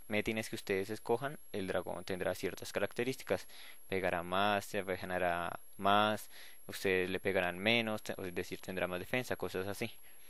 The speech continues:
Entonces ustedes ya entrarán a ver qué combinación les sirve más para matar al dragón. Entonces, una vez ma-, matando al dragón, el dragón pues tira varias cosas, es decir, como perlas, almejas, escu-,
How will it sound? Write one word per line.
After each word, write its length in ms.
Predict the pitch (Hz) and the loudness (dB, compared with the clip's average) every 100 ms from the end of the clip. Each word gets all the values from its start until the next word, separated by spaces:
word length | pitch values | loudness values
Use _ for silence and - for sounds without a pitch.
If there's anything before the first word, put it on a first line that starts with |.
| - - - | -14 -12 -6
Entonces 400 | 104 101 104 120 | 0 0 0 -4
ustedes 360 | - 104 98 | 2 4 4
ya 300 | 98 101 104 - | 4 2 2 0
entrarán 520 | 107 104 104 95 90 | -2 2 2 2 2
a 80 | 95 | 0
ver 240 | 95 - - - | 0 -2 -6 -4
qué 140 | 113 | -2
combinación 540 | - 110 110 104 98 95 | 0 0 0 -2 -2 -4
les 120 | - | -2
sirve 220 | 117 117 | 0 0
más 300 | 123 147 - - - - - - | 0 -2 -4 -12 -14 -14 -4 4
para 180 | 101 | 6
matar 360 | 95 90 95 87 | 6 2 2 2
al 120 | 87 | 2
dragón. 400 | 85 82 82 92 - - - - - - - | 0 -2 -2 -6 -10 -14 -16 -14 -14 -12 -8
Entonces, 840 | 98 92 95 95 107 107 107 - - - - | -6 -2 -2 0 4 4 2 -4 -12 -12 -4
una 180 | 120 127 | 0 2
vez 140 | 131 | 2
ma-, 240 | 135 135 147 - - | 2 -2 -2 -10 -4
matando 300 | 110 110 113 | 0 4 6
al 80 | 113 | 6
dragón, 360 | 117 101 113 135 | 6 6 4 2
el 100 | 117 | 2
dragón 500 | 101 92 92 92 95 - - | 2 2 0 -2 -6 -10 -6
pues 180 | - 120 | -2 0
tira 400 | - 98 101 - - - - - - - - | 2 2 2 0 -6 -14 -14 -14 -14 -14 -12
varias 360 | 98 98 92 95 | 4 6 6 4
cosas, 340 | 123 120 92 101 | 2 2 0 -4
es 140 | 92 | -8
decir, 400 | 95 104 101 - - - - - | -4 0 0 0 -8 -12 -14 -12
como 640 | - 104 95 92 90 87 90 - - | -8 -4 0 2 2 -2 -6 -12 -4
perlas, 800 | - 104 104 101 101 98 98 - | 6 8 8 8 6 6 4 -2
almejas, 680 | 90 92 98 107 101 101 101 | -2 0 2 2 4 2 0
escu-, 240 | 98 - | -6 -10